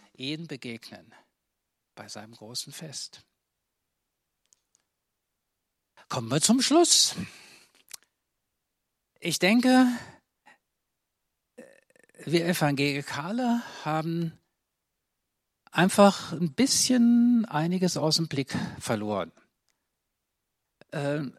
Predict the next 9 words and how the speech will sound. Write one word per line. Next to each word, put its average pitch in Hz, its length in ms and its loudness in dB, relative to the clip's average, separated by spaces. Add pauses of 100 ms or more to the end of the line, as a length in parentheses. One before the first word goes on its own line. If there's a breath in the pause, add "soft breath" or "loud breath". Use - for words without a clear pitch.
unser 175 340 0
Evangelium 175 800 -2
ist 151 180 -6
eher 196 300 -2
ein 190 80 -2
Evangelium 165 800 -4
der 151 140 -8
persönlichen 156 720 -6
Erlösung. 123 640 -8